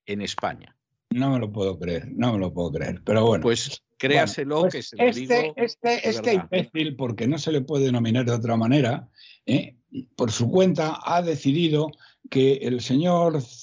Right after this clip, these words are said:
Speaker 2: eh, Zalewski, ¿eh? ya forma parte de la Unión Europea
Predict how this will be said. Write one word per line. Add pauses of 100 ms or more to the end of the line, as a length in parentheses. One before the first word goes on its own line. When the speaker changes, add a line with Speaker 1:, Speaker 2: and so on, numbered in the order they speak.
(120)
Speaker 2:
eh,
Zalewski, (280)
¿eh? (240)
ya
forma
parte
de
la
Unión
Europea